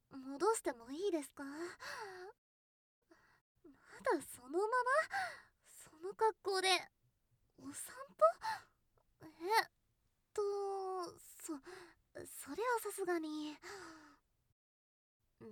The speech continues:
なしてる。バレてないだけ？えー、そうなんですか？こんなエッチなこと、みんな。あ、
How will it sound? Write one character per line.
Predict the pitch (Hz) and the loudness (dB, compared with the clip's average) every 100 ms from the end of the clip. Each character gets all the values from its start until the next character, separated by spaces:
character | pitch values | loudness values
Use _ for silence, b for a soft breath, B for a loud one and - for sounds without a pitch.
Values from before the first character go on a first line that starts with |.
| 208 | -12
な | 208 330 440 466 453 | -8 -6 -4 -2 -4
し | 440 - | -4 0
て | 392 | 2
る。 | 349 349 427 392 B B B B _ _ _ | 4 2 -2 -12 B B B B _ _ _
バ | - - 440 740 - | -18 -6 6 6 6
レ | 233 | -4
て | |
な | 196 247 | -6 -6
い | 370 | -4
だ | 247 | -4
け？ | - 214 | -6 -10
え | 262 339 427 427 302 B _ _ _ _ _ _ 247 233 254 302 349 339 339 339 | -6 -6 -6 -10 -12 B _ _ _ _ _ _ -20 -20 -12 -6 -2 -2 -2 -4
ー、 | 339 - - - - | -6 -12 -20 -14 -4
そ | 415 330 262 - _ | -2 -2 -6 -12 _
う | 240 | -16
な | 233 220 | -14 -12
ん | 208 | -12
で | 208 | -14
す | - | -16
か？ | - 190 247 320 B 466 392 339 B _ _ _ _ _ _ _ _ _ | -14 -12 -10 -12 B -16 -16 -18 B _ _ _ _ _ _ _ _ _
こ | - 403 | -6 -4
ん | 440 | 0
な | 427 370 311 _ _ _ _ - | 2 2 0 _ _ _ _ -14
エ | - 339 | -6 -6
ッ | - - | -8 -12
チ | 294 | -12
な | 220 220 - _ _ | -12 -16 -20 _ _
こ | - 226 | -20 -16
と、 | 240 247 247 330 349 311 B B B _ 285 | -12 -12 -12 -14 -14 -14 B B B _ -12
み | 269 277 294 | -10 -8 -8
ん | 294 | -6
な。 | 294 294 269 330 349 330 B B _ _ _ _ _ _ _ _ _ _ _ _ _ _ | -6 -6 -12 -18 -18 -18 B B _ _ _ _ _ _ _ _ _ _ _ _ _ _
あ、 | - 262 262 269 | -18 -14 -10 -10